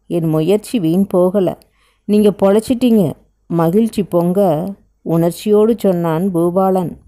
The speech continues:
அவள் குலுங்கி அழ ஆரம்பித்து விட்டாள். "அழாதீங்க, நீங்க தான் உயிர் பிழைச்சிட்டீங்களே, அதனால தான் அழுவுறேன்" என்றாள் அவள். அவளை வியந்து பார்த்தான் பூபாலன்.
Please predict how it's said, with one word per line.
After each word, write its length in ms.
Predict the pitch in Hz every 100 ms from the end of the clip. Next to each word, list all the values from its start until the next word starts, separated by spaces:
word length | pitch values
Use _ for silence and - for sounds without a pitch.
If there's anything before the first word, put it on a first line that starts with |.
| _ _ _ _ _ _
அவள் 380 | - 226 233 214
குலுங்கி 480 | 254 277 294 285 240
அழ 220 | 190 233
ஆரம்பித்து 680 | 214 202 220 226 233 -
விட்டாள். 500 | 214 185 214 202 139 - _ _ -
"அழாதீங்க, 680 | 160 165 190 208 202 147 - _ _
நீங்க 280 | - 170 165
தான் 180 | 170 220
உயிர் 240 | 190 214 214
பிழைச்சிட்டீங்களே, 840 | 208 202 208 214 202 202 170 127 - _ _ _ _
அதனால 580 | - 156 147 165 165 160
தான் 320 | 196 226 196
அழுவுறேன்" 360 | 196 208 202 - _ _
என்றாள் 560 | - 185 196 185 175 208
அவள். 380 | 185 160 170 - _ _ _ _ _ _ _
அவளை 420 | - 240 240 226
வியந்து 840 | 208 220 269 285 254 185 180 156 _
பார்த்தான் 600 | 220 208 208 226 208 226
பூபாலன். 640 | 202 214 214 220 214 160